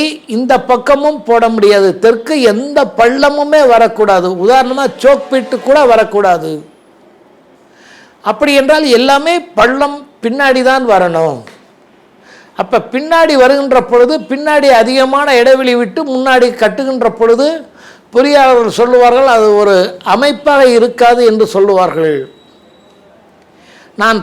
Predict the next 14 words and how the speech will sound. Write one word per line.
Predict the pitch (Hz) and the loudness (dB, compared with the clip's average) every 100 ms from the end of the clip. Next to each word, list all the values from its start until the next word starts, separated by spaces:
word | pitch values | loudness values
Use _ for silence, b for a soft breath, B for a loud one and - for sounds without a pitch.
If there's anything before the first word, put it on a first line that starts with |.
| 220 | -2
பல | 240 254 254 | 2 2 2
இடங்களிலே | 311 320 302 269 262 - | 0 0 0 2 2 2
பார்க்கிறேன், | 214 214 - 196 196 170 147 - _ _ _ _ _ b b - | 0 -2 -2 -2 -2 -4 -10 -20 _ _ _ _ _ b b -2
வடக்கிலே | 226 285 294 294 285 247 | 0 0 -2 0 4 4
இடம் | 214 277 247 | 2 0 -2
கிடைக்காமல் | 226 233 - 233 214 202 202 175 - - _ _ _ _ _ _ b b b - | -2 0 0 0 0 0 0 -2 -4 -20 _ _ _ _ _ _ b b b -2
தெற்கிலே | 220 240 240 302 294 294 277 - - _ _ _ _ _ | 0 2 0 2 4 4 2 -8 -20 _ _ _ _ _
பள்ளங்களை | 170 226 294 302 269 247 214 | 0 0 0 0 2 2 0
அமைத்து, | 214 240 233 262 233 - _ _ _ _ _ b b - | 0 -2 -4 -6 -8 -12 _ _ _ _ _ b b -6
அந்த | 208 240 208 | -2 0 0
பள்ளத்திலே | 214 262 294 226 262 254 277 277 - _ _ _ - | 0 2 2 0 2 4 4 0 -8 _ _ _ -4
நல்ல | 196 269 294 | 0 2 2
தண்ணி, | 294 262 226 160 - _ - | 2 0 0 -2 -12 _ -6
அதாவது | 214 240 240 | 0 2 2